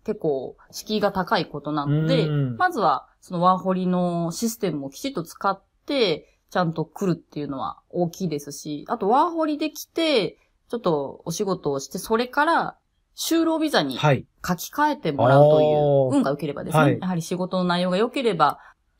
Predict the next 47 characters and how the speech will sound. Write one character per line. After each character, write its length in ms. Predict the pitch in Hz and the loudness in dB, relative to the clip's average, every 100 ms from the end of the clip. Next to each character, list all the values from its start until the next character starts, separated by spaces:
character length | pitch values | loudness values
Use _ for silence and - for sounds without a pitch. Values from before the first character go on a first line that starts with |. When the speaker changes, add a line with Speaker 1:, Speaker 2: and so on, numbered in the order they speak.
| - | -4
Speaker 1:
会 200 | 254 262 | -2 0
社 140 | 277 | 0
の 120 | 254 | -2
方 160 | 254 233 | -2 -2
か 140 | 147 | -2
ら 160 | 131 - _ | -4 -8 _
そ 160 | - | -10
っ 100 | 170 | -10
ち 180 | - 165 | -8 -6
の、 280 | 156 147 147 _ _ _ - | -4 -4 -8 _ _ _ -12
の 120 | 147 | -8
ビ 120 | 139 165 | -4 0
ザ 160 | 165 | 0
を 140 | 131 131 | -2 -4
出 100 | 160 | -2
し 120 | 180 | 0
ま 100 | 170 | -4
す 140 | - | -2
よ 100 | 160 | -6
と 120 | - | -6
言 100 | 147 | -14
っ 20 | - | -10
て 180 | - | -10
く 120 | 202 214 | -2 0
れ 80 | |
る 80 | 214 | 0
可 120 | 214 | -2
能 140 | 208 202 | -4 -4
性 140 | 214 | -4
も 100 | 208 | -2
あ 60 | 202 | -2
る 60 | |
の 140 | 156 - | -4 -4
で、 260 | 147 139 - - _ _ | -4 -4 -8 -20 _ _
ワ 120 | 262 | -2
ー 40 | 262 | 0
キ 120 | 277 | 0
ン 60 | 269 | 0
グ 40 | |
ホ 80 | 294 | 0
リ 80 | 175 | -2
デ 80 | |
ー 20 | 269 | -2
を 40 | |
か 120 | 233 | -2
な 140 | 196 123 | -2 -2
り 300 | 117 - | -6 -14